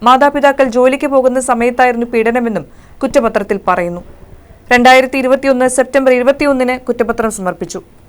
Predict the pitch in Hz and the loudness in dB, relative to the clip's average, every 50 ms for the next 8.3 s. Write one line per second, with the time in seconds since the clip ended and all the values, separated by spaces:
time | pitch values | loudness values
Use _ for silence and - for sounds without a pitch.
0 | _ - - - - - 240 233 226 233 240 240 233 247 240 247 233 226 233 226 | _ -20 -20 -12 -2 0 2 2 4 4 4 4 4 2 0 0 0 2 2 4
1 | 226 233 240 233 - 254 247 247 240 240 - - - - - 262 254 262 262 - | 4 2 2 0 -2 -4 -2 -4 -4 -6 -10 -16 -18 -4 2 2 2 2 2 0
2 | 320 311 294 277 262 262 262 269 269 254 247 240 233 240 262 240 240 233 240 240 | -2 -2 -2 -2 -2 -2 -2 -2 -2 -2 -2 -2 -2 -2 -2 0 2 0 0 0
3 | 240 277 254 247 - - 233 240 247 262 247 226 202 180 180 - 202 185 190 185 | 0 0 0 0 0 -2 -2 -2 -2 -2 -2 -2 -2 -4 -6 -8 -8 -8 -8 -8
4 | 202 180 180 185 185 175 185 185 - - - - - - - - - - - - | -8 -6 -6 -6 -6 -6 -6 -8 -12 -16 -20 -20 -20 -20 -20 -20 -20 -20 -6 0
5 | 269 285 294 285 339 311 285 285 277 294 294 294 359 339 349 330 339 302 302 285 | 2 2 2 2 0 0 2 4 4 4 4 0 -2 -2 -2 -2 -2 0 0 0
6 | 269 233 214 202 - - 214 190 190 - 202 185 - _ _ _ _ - 233 240 | 0 0 -4 -6 -6 -4 -4 -4 -4 -8 -10 -12 -14 _ _ _ _ 2 2 4
7 | 254 262 269 269 285 277 254 254 247 285 277 285 262 254 262 247 247 233 240 226 | 4 2 2 0 0 0 0 0 0 -2 0 2 0 0 0 -2 0 0 0 0
8 | 226 247 233 240 202 - | 0 0 0 0 0 -2